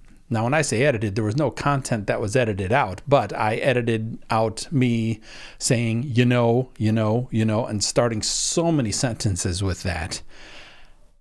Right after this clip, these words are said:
Also, "so," and a lot of dead space because I have a habit of not speaking consistently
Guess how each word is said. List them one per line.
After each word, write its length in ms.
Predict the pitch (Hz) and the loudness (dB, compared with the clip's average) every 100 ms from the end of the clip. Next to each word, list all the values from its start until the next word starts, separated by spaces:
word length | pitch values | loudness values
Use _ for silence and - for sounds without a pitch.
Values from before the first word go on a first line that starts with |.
| _ | _
Also, 580 | 113 107 - 117 110 110 - - | -2 0 0 0 -2 -6 -10 -2
"so," 720 | - - 117 101 107 117 - - - - - _ _ _ | 0 2 2 2 2 0 -2 -14 -20 -20 -20 _ _ _
and 200 | 127 107 | -2 -2
a 40 | 98 | 0
lot 200 | 113 107 | 0 0
of 80 | |
dead 180 | 107 98 | -2 -2
space 380 | - 104 98 110 | -2 -2 -2 -2
because 600 | - - 104 92 92 - | -6 -4 -4 -2 -2 -2
I 100 | 107 | -2
have 200 | 104 104 | -2 -2
a 80 | 98 | -2
habit 320 | - 110 104 | 0 0 -2
of 380 | 98 92 - - - - - - 123 | -4 -6 -8 -10 -14 -20 -20 -12 -4
not 500 | 117 110 101 - - - - _ - | -2 -2 -6 -10 -14 -20 -20 _ -12
speaking 760 | - - 135 127 107 98 104 - - - - - _ _ | -8 -2 -2 0 -4 -4 -6 -10 -20 -20 -20 -20 _ _
consistently 1000 | - 117 156 147 143 117 113 107 110 - | -6 -2 -2 0 -2 -2 -2 -2 -2 -6